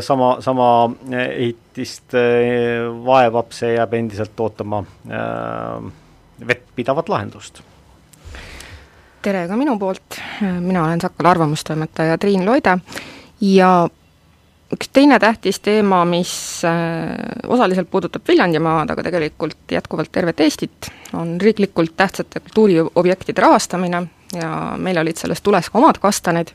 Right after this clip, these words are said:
Speaker 2: Nimelt me lootsime, no paljud lootsid, et, äh, Heimtalis asuv Vanu Raua keskus saab, äh, järgmisele tasandile tõusmiseks,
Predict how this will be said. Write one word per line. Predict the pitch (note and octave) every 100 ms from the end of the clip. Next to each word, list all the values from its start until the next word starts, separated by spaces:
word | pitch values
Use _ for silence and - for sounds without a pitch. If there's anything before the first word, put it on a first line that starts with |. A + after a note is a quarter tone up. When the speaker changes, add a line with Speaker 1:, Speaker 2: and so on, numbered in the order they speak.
| - - - - - - - -
Speaker 2:
Nimelt | D#4 A#3
me | G3+
lootsime, | A#3 A3+ - G3 F#3 F#3 F3+ F3 E3+ - -
no |
paljud | E3 A#3+ B3+ -
lootsid, | G3+ F#3 - E3+ E3
et, | E3 E3 - _ _ F3
äh, | E3 E3 D#3+ - -
Heimtalis | F#3 G3 - D#3 E3
asuv | F3 F3 D#3+
Vanu | D3+ G#3 F#3+
Raua | F3+ F3 E3 E3
keskus | E3+ D#4 - - - - - -
saab, | - F3+ F3 E3 - D#3+
äh, | D#3+ E3 - - - -
järgmisele | G3+ G3 F#3 F3+ F3+
tasandile | G#3 G#3 E3+ E3+ E3 E3 -
tõusmiseks, | G#3 F3+ F3 D#3+ E3 - -